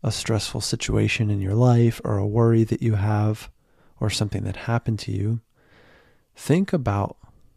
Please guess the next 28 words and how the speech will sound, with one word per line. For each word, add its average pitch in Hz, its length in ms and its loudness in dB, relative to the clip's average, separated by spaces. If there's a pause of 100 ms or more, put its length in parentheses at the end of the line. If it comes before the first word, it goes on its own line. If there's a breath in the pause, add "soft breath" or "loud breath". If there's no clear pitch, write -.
(160)
that 110 260 0
thing 107 360 0
and 110 100 2
then 107 140 2
notice 123 400 4
what 120 100 2
happens 98 400 -2
in 101 80 -2
your 104 140 -2
body. 98 480 -2 (1200)
Where 120 200 6
do 113 60 4
you 113 120 4
feel 95 340 -2
it? - 260 -8 (1700)
What 120 120 4
does 113 140 4
it - 80 -4
feel 117 300 0
like? - 500 -4 (3500)
Is 104 140 -2
it 104 80 -2
a 95 80 -4
sensation, 107 1160 -2
a 110 60 -6
color, 107 520 0
a 98 100 -6
sound? 104 720 0